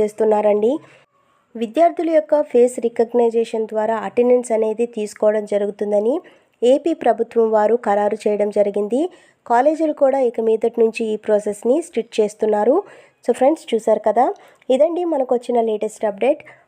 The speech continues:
మరిన్ని వివరాల కోసం, మరిన్ని అప్‌డేట్స్ కోసం మన బ్లెస్సీ బంగారం ఛానల్ని సబ్స్క్రైబ్ చేసుకోండి.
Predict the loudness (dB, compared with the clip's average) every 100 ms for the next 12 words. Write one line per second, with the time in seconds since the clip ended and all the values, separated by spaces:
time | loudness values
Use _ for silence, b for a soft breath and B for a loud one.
0 | _ 0 0 0 -2 -2 -2 -2 0 0
1 | 0 -2 0 0 0 -2 -2 -4 -4 -8
2 | -8 -4 -4 -4 -4 -6 -6 -4 -4 -4
3 | -6 -6 -6 -6 -4 -6 -6 -10 -10 -4
4 | -4 -2 -8 -6 -2 -2 -2